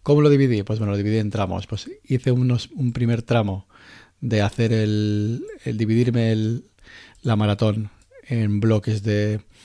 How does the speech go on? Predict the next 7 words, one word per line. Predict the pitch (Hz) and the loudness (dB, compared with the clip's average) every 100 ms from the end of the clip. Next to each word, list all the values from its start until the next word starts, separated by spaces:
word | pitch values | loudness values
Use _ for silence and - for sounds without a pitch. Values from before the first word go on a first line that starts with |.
| - | -20
<clears throat> | - _ - | -20 _ -2
de, | 143 127 117 - - _ 127 127 120 - | 2 4 2 -4 -16 _ -2 0 -2 -2
de | 127 123 | -4 -2
siete | 127 117 | -2 0
kilómetros, | 131 151 147 196 - - _ - - _ _ _ _ - - - - _ | 2 4 2 -2 -6 -18 _ -20 -20 _ _ _ _ -20 -20 -20 -20 _
de | 113 113 | -2 -2
forma | - 135 127 143 180 | 2 2 2 0 -4